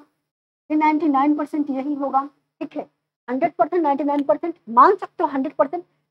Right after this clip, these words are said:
लेकिन कुछ cases होते हैं। देखो grammar अपनी language नहीं, मैंने हर video में बताया कि दूसरे की language है और दूसरे की बात, जो language है तो उनकी बातों का मानना हमारा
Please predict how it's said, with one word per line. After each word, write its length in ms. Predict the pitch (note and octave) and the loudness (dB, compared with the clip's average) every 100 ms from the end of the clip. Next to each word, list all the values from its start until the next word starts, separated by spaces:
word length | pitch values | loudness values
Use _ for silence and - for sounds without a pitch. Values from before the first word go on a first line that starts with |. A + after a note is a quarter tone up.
| - | -8
लेकिन 160 | F#4 B4+ - | -2 -2 -2
कुछ 180 | G4+ G4+ - - | -4 -4 -6 -2
cases 400 | G4+ G#4+ A4+ D4 | -2 0 -2 -2
होते 240 | D4 - | -6 -6
हैं। 340 | F4 E4 D4+ F#3+ | -8 -8 -8 -6
देखो 220 | A#3+ G3+ E3+ | -6 -8 -4
grammar 400 | F#3+ B3 D4 - - | -2 0 -2 -4 -8
अपनी 240 | - D4 | -4 0
language 360 | C#4+ C4+ C4+ C#4+ | 0 0 -4 -2
नहीं, 140 | E4 | 0
मैंने 160 | D4+ D4 | 0 -2
हर 120 | C4 | -4
video 220 | B3+ B3+ A#3+ | -2 -2 -2
में 60 | |
बताया 260 | G3 E3+ E3 | -6 -12 -18
कि 420 | - _ _ - | -20 _ _ -10
दूसरे 460 | G3 C#4 - E4 E4 | -6 -4 -4 -4 -2
की 100 | D#4+ | -2
language 480 | C4+ C4 C#4 D4+ D#4+ | -2 -2 -2 0 0
है 60 | |
और 80 | C4 | -2
दूसरे 300 | B3 - D#4 | -4 -6 -4
की 100 | D4+ | -4
बात, 220 | B3 B3 | -4 -4
जो 100 | F#3+ B3+ | -4 -2
language 400 | C#4 D4 D#4 C4+ | 0 0 -2 -4
है 60 | |
तो 100 | C#4 | -6
उनकी 180 | C4+ C#4 | -6 -4
बातों 320 | G#3+ A#3+ D4+ | -2 -2 -4
का 100 | C#4+ | -8
मानना 320 | A3 A#3 B3 D4 | -6 -6 -6 -8
हमारा 300 | A#3 A#3+ | -8 -12